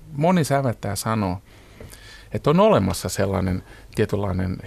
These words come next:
henkinen tila, että sä meet henki-, henkisesti jonnekin muualle ja sä vaan avaat sen luukun, mistä sä löydät ne, ö, melodiat ja sä poimit niitä sieltä. Et ihan sä, se on sellaista tahdosta riippumatonta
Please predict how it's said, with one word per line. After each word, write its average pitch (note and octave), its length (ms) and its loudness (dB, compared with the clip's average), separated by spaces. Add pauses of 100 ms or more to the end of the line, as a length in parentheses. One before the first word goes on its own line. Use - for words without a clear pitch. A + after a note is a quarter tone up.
henkinen G2+ 420 0
tila, F#2+ 300 -2
että - 120 -8
sä G#2+ 80 -6
meet A2 340 0
henki-, G#2+ 640 -4
henkisesti A2 520 -4
jonnekin G2+ 460 0
muualle G2+ 560 4 (380)
ja A#2+ 60 -2
sä D3 160 0
vaan D#3 220 0
avaat C#3+ 340 0
sen A2 280 -4 (680)
luukun, B2+ 440 2
mistä G2 300 -4
sä G#2 160 -2
löydät G2 320 0
ne, F#2+ 100 -6
ö, G2 40 -8 (600)
melodiat G2 720 0
ja A2 60 -4
sä A#2+ 100 -4
poimit G2 520 -2
niitä - 280 -8
sieltä. - 320 -8
Et - 140 -14
ihan B2 220 -2
sä, A#2 180 -6
se - 200 -4
on A#2+ 120 -2
sellaista A#2+ 360 -6 (880)
tahdosta G#2+ 440 -2
riippumatonta - 800 -6